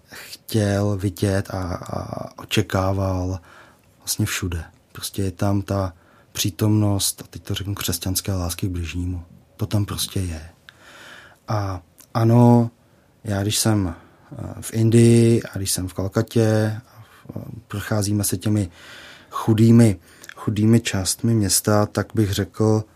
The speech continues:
je tam taková ta otupělost. A teď nechci, nechci si hrát na nějakého experta na různá náboženství. Nevím, nakolik je to otupělost tomu stavu ne-, jsi nemocný, jsi chudý a v rámci, mm, hinduismu,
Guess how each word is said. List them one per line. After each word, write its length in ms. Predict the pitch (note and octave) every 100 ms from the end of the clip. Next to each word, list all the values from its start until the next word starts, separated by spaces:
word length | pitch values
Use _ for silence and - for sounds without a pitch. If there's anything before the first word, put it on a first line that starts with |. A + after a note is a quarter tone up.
| _ _ _ _
je 100 | F2+
tam 160 | E2+ G#2
taková 320 | G2+ - G#2+
ta 180 | A2 -
otupělost. 960 | A2+ - F#2+ - E2 - - - - -
A 60 | -
teď 200 | F#2+ G#2
nechci, 460 | G2 - A#2 A2+ G#2+
nechci 300 | G2 - G#2+
si 160 | G#2+
hrát 360 | G2+ G#2 G#2+ G#2+
na 180 | G#2 G2+
nějakého 600 | G2 F#2+ G2 G#2+ A2 F#2+ - - - _ _
experta 640 | G2+ - - G#2 G2 - G#2
na 140 | G2+
různá 320 | G2 F#2 G#2+
náboženství. 840 | G2+ F2 F#2+ G2 G#2 - - G#2+ G#2+ - - _ _
Nevím, 300 | G2+ G2 G#2+
nakolik 400 | G2+ F2+ G#2 G2+
je 100 | G#2
to 160 | - A#2
otupělost 1000 | - - G#2 - G#2 G#2+ G#2 - - -
tomu 240 | - G#2+ G#2
stavu 440 | - G#2 G2 G#2+
ne-, 160 | G2 G2
jsi 340 | - - - A#2
nemocný, 500 | G2+ G#2+ - A#2 A2+
jsi 160 | -
chudý 540 | A#2+ A2+ F#2+ G#2 G#2 G#2 - - - -
a 80 |
v 60 | G#2
rámci, 520 | G2+ G2+ - A2+ G2+
mm, 1700 | - - - - - - B2 - A2 - G2 F2 F2 F#2 F2 - G2 F2+
hinduismu, 960 | F#2 G#2+ G#2 A2+ A2+ G2+ G#2+ G#2 G#2